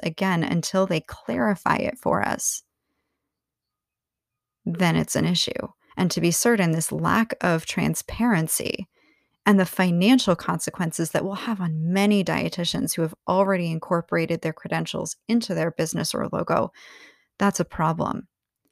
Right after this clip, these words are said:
And enforcing some obscure policy the academy doesn't communicate properly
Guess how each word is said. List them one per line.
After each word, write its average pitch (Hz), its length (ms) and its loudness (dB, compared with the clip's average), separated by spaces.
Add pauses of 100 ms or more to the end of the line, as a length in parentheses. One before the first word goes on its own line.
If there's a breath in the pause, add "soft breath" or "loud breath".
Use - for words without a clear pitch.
(420)
And 202 100 4
enforcing 190 680 0
some 170 360 0
obscure 175 600 0
policy 170 560 0
the 165 160 0
academy 165 580 0
doesn't 165 380 0
communicate 170 600 -2
properly 208 640 0